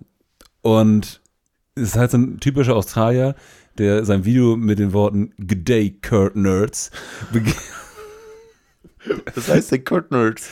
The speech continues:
Speaker 1: Der Kurt, Kurt ist, ist doch
Speaker 2: Ach
Speaker 1: irgendwie
Speaker 2: so, wie Kurt. Okay, ja, ja, ja.
Speaker 1: Also, äh, Sahne? Nee.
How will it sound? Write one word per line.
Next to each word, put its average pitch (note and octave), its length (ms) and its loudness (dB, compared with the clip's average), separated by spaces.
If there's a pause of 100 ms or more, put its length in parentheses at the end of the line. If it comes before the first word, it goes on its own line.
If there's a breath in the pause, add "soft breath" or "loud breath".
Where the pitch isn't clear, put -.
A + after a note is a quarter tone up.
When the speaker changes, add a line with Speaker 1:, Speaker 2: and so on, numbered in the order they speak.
(140)
Speaker 1:
Der E2+ 100 -2
Kurt, - 400 0
Kurt D3 240 2
ist, C3+ 120 -6
ist - 240 -4
doch A#2+ 80 0
Speaker 2:
Ach - 80 -8
Speaker 1:
irgendwie A#2+ 160 0
Speaker 2:
so, D#3+ 140 -2
wie D3+ 120 -6
Kurt. E3+ 460 2
Okay, A#2+ 320 -8
ja, A2+ 140 -4
ja, G#2+ 200 -6
ja. G2 220 -8
Speaker 1:
Also, A2 200 0 (220)
äh, F#2+ 500 2 (920)
Sahne? D#3 560 0
Nee. E2 320 -4